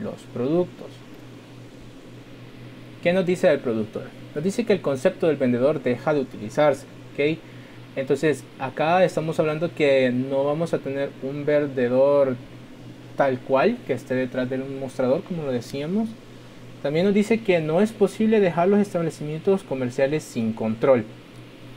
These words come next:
¿A qué se refiere esto? Si yo tengo un merchandising en una, una tienda, ¿ok? O sea, el merchandising debería ir de dos vías. Una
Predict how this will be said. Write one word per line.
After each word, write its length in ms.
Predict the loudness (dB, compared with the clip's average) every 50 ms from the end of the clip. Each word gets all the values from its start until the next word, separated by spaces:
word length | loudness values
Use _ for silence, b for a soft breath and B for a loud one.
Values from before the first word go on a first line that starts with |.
| -10 -8
¿A 100 | -6 -2
qué 100 | -2 0
se 160 | 2 2 2
refiere 400 | 2 0 0 -2 0 0 0 0
esto? 160 | -2 -4 -10 -20 -20 -20 -20 -20 -20 -20 -20 -20 -20 -18 -18 -18 -18 -16
Si 220 | -10 -4 -2 0
yo 160 | 2 2 2
tengo 240 | 4 4 4 4 4
un 100 | 4 4
merchandising 800 | 4 2 0 -2 -4 -6 -2 0 2 2 2 0 -2 -4 -6 -4 -4 -4
en 80 | -4
una, 300 | -4 -4 -2 -4 -4 -4 -4 -6 -8 -8
una 140 | -6 -6 -6
tienda, 480 | -6 -6 -4 -4 -2 -2 -2 -4 -4 -6 -8 -10
¿ok? 400 | -12 -8 -4 -4 -4 -2 -4 -6 -8 -12 -20 -14 -6
O 40 |
sea, 260 | -2 0 2 2 2 0
el 80 | -2
merchandising 580 | -2 -4 -4 -4 -2 0 0 0 2 2 2 2
debería 300 | 4 4 4 4 4 2
ir 100 | 2 2
de 100 | 2 2
dos 180 | 2 2 0
vías. 360 | 0 -2 -2 -2 -4 -6 -10 -14 -16 -6 2
Una 360 | 4 4 4 6 4 2 0